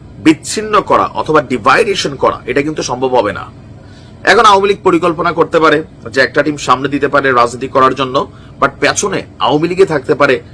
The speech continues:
মানে, শেখ হাসিনা বা তার পরিবার বা যারা দলটাকে লিড করছেন, তারাই থাকতে পারে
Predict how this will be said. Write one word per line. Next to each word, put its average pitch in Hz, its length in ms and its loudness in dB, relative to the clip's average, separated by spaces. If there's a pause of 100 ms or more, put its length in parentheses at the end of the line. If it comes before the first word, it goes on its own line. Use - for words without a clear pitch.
(120)
মানে, 127 140 -4
শেখ 131 260 -4
হাসিনা 156 280 -2
বা 147 100 0
তার 127 180 0
পরিবার 131 400 2
বা 117 240 2 (380)
যারা 135 220 4
দলটাকে 156 440 2
লিড 135 260 0
করছেন, 117 380 -4
তারাই 151 280 4
থাকতে 147 300 -4
পারে 127 280 2